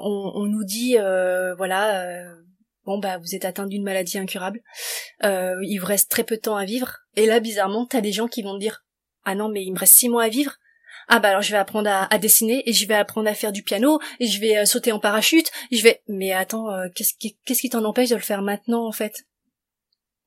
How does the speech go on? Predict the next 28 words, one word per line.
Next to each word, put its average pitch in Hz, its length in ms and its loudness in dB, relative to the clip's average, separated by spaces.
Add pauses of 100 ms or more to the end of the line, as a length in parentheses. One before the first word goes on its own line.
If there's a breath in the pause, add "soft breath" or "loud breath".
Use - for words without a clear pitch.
(200)
Maintenant, 226 400 0
la, 202 180 0
la 202 120 4
vie, 233 220 -2
la 208 120 2
vie 220 140 -2
c'est 214 200 2
maintenant. 214 480 -2 (340 loud breath)
Donc 214 280 -6
si, 269 460 0
euh, 202 260 -2 (260 loud breath)
on 214 220 -2
a 208 40 2
envie, 240 540 -2
euh, 196 140 -4
d'apprendre 220 680 0
ou 196 120 -8
de 175 120 -10
dessiner, 226 680 2 (400)
faut - 160 -8
le 190 60 -6
faire 196 280 -4
maintenant. 247 480 -2 (800 loud breath)
Faut 254 160 2
pas 330 200 6
avoir 240 280 2
peur, 269 260 6
euh, 202 220 4